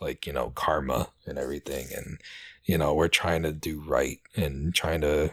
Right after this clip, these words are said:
you know, be, be good people and feel good and all that stuff. So,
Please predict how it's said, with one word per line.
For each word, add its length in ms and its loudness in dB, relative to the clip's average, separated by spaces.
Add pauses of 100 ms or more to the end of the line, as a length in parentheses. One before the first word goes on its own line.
you 100 2
know, 140 2
be, 460 -2 (120)
be 120 2
good 220 2
people 600 2
and 220 -4
feel 220 0
good 240 0
and 100 0
all 160 0
that 140 0
stuff. 260 2
So, 320 -2